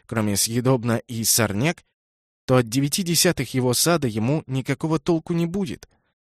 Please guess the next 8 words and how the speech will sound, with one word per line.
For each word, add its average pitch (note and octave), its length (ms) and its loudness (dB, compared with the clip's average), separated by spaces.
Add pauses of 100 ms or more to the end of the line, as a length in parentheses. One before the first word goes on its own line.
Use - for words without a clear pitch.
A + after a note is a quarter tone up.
(180)
Он B2 160 0
вырвет D3 340 2
самые D#3+ 360 4
волшебные C#3+ 580 2
цветы, A#2 480 -2 (500)
срубит D3+ 400 2
благороднейшие C#3 840 2
деревья C3 580 2